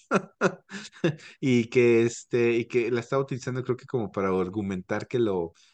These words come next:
ascendieran al cabildo de catedralicio de Granada. O sea, quería un puesto muy acá de la jerarquía eclesiástica. Pero bueno, volviendo a Jerónimo Aguilar,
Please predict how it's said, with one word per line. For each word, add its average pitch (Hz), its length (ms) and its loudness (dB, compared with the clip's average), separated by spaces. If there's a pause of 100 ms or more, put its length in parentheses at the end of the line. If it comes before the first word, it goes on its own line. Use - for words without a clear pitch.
ascendieran 113 760 0
al 87 320 -2
cabildo 104 520 -2
de 85 460 0
catedralicio 98 800 0
de 107 120 0
Granada. 87 600 -6
O - 40 -6
sea, 98 100 -10 (120)
quería 117 200 0
un 139 100 -6
puesto 127 480 -2
muy 131 320 2
acá 113 240 0
de 110 60 0
la 95 120 -4
jerarquía 92 460 -6 (560)
eclesiástica. 90 720 -8 (360)
Pero 147 140 6
bueno, 156 300 4 (300)
volviendo 160 400 6
a 185 60 2
Jerónimo 139 460 -2
Aguilar, 110 420 -4